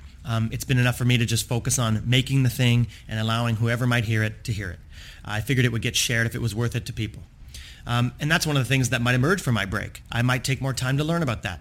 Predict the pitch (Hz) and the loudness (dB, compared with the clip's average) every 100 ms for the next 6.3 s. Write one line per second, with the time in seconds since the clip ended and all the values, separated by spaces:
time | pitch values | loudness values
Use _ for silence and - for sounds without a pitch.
0 | - 110 107 110 117 110 104 - 113 110 | -8 -4 -2 0 2 0 -2 -2 0 2
1 | 104 90 85 - - - - - - - | 0 -4 -10 -12 -16 -20 -18 -18 -18 -10
2 | - - 190 165 160 - 131 - 196 135 | -8 -4 -2 0 -2 0 2 2 0 0
3 | 147 139 127 120 131 104 110 - 143 139 | 0 0 0 0 0 0 -2 -2 -2 -2
4 | 120 131 131 135 123 135 135 - 101 104 | -2 -4 -4 -4 -2 -4 -4 -4 -4 -4
5 | 120 - - - 120 127 120 117 175 131 | -6 -8 -12 -2 2 4 4 2 0 0
6 | 110 107 | 0 0